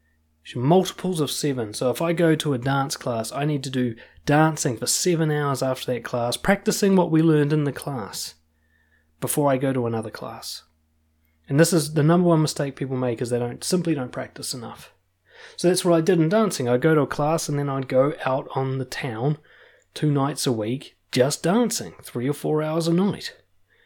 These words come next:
When I got to the next class, I had nailed what we learned the last time. I'm like, "Okay, next, I'm ready." Getting coaches and mentors. So rather than trying to learn something on your own or getting sort of inadequate, mediocre teaching in a large group environment,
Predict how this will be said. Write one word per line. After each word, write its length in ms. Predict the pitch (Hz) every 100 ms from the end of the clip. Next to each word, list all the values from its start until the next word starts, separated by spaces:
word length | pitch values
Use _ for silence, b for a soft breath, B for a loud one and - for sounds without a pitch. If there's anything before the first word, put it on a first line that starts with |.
| b b b
When 80 | 131
I 40 |
got 120 | 165
to 80 | 160
the 60 | 151
next 200 | 165 -
class, 300 | 139 123 -
I 160 | 139
had 80 | 135
nailed 1080 | 120 120 127 135 156 156 123 107 104 - - - -
what 180 | 139 139
we 120 | 123
learned 220 | 120 113
the 40 |
last 340 | 110 110 113 -
time. 140 | 120
I'm 160 | 110 113
like, 240 | 123 120
"Okay, 180 | - 113
next, 540 | 110 127 117 - - -
I'm 220 | 120 117
ready." 340 | 123 113 - _ _ _ _ _ _ _ _ _ _ -
Getting 320 | 156 160 180
coaches 480 | 160 160 170 - 151
and 120 | 147
mentors. 680 | 127 143 143 123 113 - - _ _ _ _ _ _
So 140 | -
rather 200 | 139 165
than 60 | 185
trying 180 | 185 180
to 40 |
learn 140 | 160 156
something 260 | 165 143
on 140 | 131 123
your 120 | 151
own 280 | 170 147 139
or 120 | 127
getting 280 | 135 143 131
sort 180 | 143
of 300 | 127 120 117
inadequate, 800 | 143 131 135 135 127 - 135 127
mediocre 560 | 131 139 135 135 131 123
teaching 640 | - 151 147 - 131 123
in 140 | 135 123
a 80 |
large 360 | 117 127 123 -
group 240 | 151 165
environment, 560 | 151 127 127 117 120 117